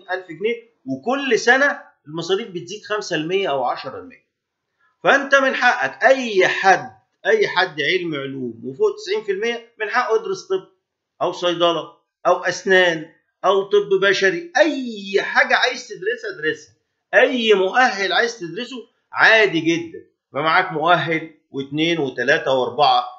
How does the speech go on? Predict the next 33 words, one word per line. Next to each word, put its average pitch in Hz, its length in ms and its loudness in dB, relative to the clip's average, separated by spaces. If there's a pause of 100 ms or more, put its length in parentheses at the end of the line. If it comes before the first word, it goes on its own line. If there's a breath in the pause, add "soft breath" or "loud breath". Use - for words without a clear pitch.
(120)
ومش 139 220 -6
تبقى 165 180 -2
بس 175 260 0
رباعي 151 280 2
المؤهلات، 143 640 -4
لا، 156 280 -4
خماسي 156 360 -10
المؤهلات 135 600 -6
وسداسي 139 440 -10
المؤهلات 135 460 -8
وسباعي 139 440 -6
المؤهلات، 135 440 -10 (180)
زي 226 220 0
ما 233 120 -4
أنت 262 160 -4
عايز. 226 460 0
عايز 165 200 -4
تدرس 160 320 -10
تجارة 180 460 -2 (260)
تدرس، 147 300 -4
عايز 156 180 -4
تدرس 156 320 -14
حقوق 160 320 -8
تدرس، 156 580 -6 (100)
اللي 180 220 -4
أنت 262 140 -2
عايز 240 200 2
تدرسه، 185 280 -4
عايز 175 160 -2
تدرس 170 300 -12
علاج 170 260 -4
طبيعي 190 380 -6
ادرسه، - 220 -16